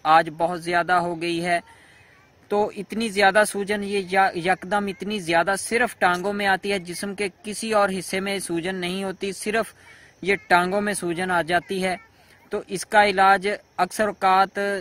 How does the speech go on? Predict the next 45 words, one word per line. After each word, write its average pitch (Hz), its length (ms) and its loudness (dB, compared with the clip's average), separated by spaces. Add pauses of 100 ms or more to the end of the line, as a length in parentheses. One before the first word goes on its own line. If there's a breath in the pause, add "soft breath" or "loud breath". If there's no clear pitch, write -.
(140)
ये 175 180 -4
देखा 185 360 -4
जाता 180 260 -2
है, 190 60 0
उसका 190 300 -2
मैं 185 240 -2
आप 175 220 0
लोगों 175 280 -6
के 175 120 -8
साथ 165 300 0
इलाज 170 260 0
शेयर 180 240 -6
करने 170 340 -2
जा 170 160 2
रहा 180 120 2
हूँ। 185 140 -6 (760 soft breath)
कई 214 240 4
इलाकों 208 380 4
में 214 320 -6
इस 196 260 -4
बीमारी 185 560 0
को 196 240 -2
हाथी 170 460 -2
वाह 175 280 4
की 190 340 -8
बीमारी 170 480 0
के 180 120 -6
नाम 165 280 -2
से 170 160 -8
जाना 147 300 -2
जाता 170 360 0
है, 175 220 0 (160)
तो 180 180 -8
इसका 190 320 0
मैं 190 120 -2
आप 175 240 0
लोगों 170 300 -6
के 175 160 -8
साथ 165 300 -2
इलाज 160 240 2
शेयर 165 240 -6
करने 165 320 -4
जा 151 180 2
रहा 165 120 2
हूँ। 185 160 -4